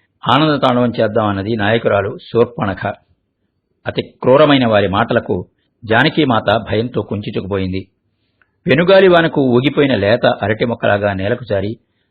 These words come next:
"హా రామ, హా లక్ష్మణ, కౌసల్య, సుమిత్ర" అని నిస్సహాయంగా రోదించింది. "ఏ జన్మలో చేసిన పాపఫలమో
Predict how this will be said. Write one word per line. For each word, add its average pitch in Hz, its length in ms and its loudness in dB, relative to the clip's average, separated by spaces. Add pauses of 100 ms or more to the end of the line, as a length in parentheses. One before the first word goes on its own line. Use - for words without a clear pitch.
(160)
"హా 123 260 2
రామ, 123 380 2 (560)
హా 127 240 0
లక్ష్మణ, 143 440 2
కౌసల్య, 120 600 0 (100)
సుమిత్ర" 120 340 -2
అని 107 320 -4 (420)
నిస్సహాయంగా 98 840 -4
రోదించింది. 98 640 -8 (720)
"ఏ 127 60 2
జన్మలో 135 340 2
చేసిన 113 340 -2
పాపఫలమో 113 680 -2